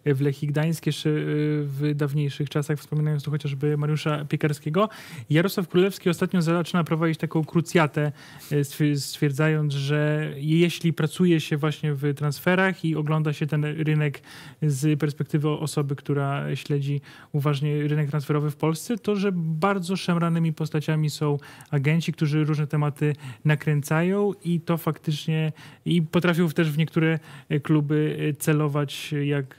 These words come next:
e, do kaczki, tak? Czyli na przykład ze strzelby to już sobie ja dodaję. Ale, e, czy faktycznie też pan o-, odniósł wrażenie, że agenci są, e, przeciwnikami, e, klubów i te ich interesy, ich, e,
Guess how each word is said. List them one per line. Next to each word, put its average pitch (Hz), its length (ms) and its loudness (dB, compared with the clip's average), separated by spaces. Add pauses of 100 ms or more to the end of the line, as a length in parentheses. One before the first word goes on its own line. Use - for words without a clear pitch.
e, 139 260 0 (380)
do 139 200 -2
kaczki, 135 480 -4
tak? 143 260 -4
Czyli 143 220 -4
na 139 100 -4
przykład 139 220 -6
ze 139 260 -2
strzelby 135 400 -2
to 135 100 -2
już 135 140 -4
sobie 139 200 -2
ja 143 120 2
dodaję. 139 400 -2 (360)
Ale, 196 440 2
e, 175 180 2
czy 170 120 -2
faktycznie 180 380 0
też 156 120 -2
pan 170 140 0
o-, 175 200 -4
odniósł 175 260 2
wrażenie, 160 380 0
że 156 180 0
agenci 156 420 0
są, 170 320 0
e, 165 120 -4
przeciwnikami, 156 760 0 (320)
e, 151 280 2
klubów 175 420 -2
i 185 240 0
te 180 120 -2
ich 170 220 -2
interesy, 165 580 0
ich, 160 320 -4
e, 156 140 0